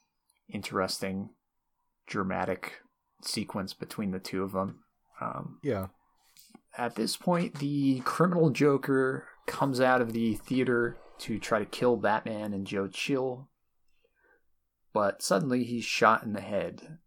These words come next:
Speaker 1: And I think it's meant to maybe fake us out and make us think that Jason has done it, but it turns out it's actually the comedian Joker who then surrenders to Batman.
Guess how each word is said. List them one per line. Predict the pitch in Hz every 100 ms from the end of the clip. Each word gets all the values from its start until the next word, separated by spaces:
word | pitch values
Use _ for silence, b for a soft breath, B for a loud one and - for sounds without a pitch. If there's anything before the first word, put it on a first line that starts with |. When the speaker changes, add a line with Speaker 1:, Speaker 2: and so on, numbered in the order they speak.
| _ _ -
Speaker 1:
And | 110 104 101 98 98
I |
think | 95 170
it's | 143 - 123
meant | 113 117 -
to | - 107
maybe | 104 104 98
fake | 113 101
us | 107 -
out | 101 117
and | 104
make | 101 -
us | 95
think | - 104 -
that | 95 92 -
Jason | - 107 - 107 208 - - _ _ - _ _ _ _ - -
has | 139 110
done | 131 113
it, | 131 - -
but | 113
it | -
turns | 151 131
out | 131 131 127
it's | 113 -
actually | 131 113 - 107
the | -
comedian | - 156 143 131
Joker | 123 120 123 110
who | 113
then | 104 98 98
surrenders | 95 - 98 95 98 92 -
to | 98
Batman. | 87 - 95 117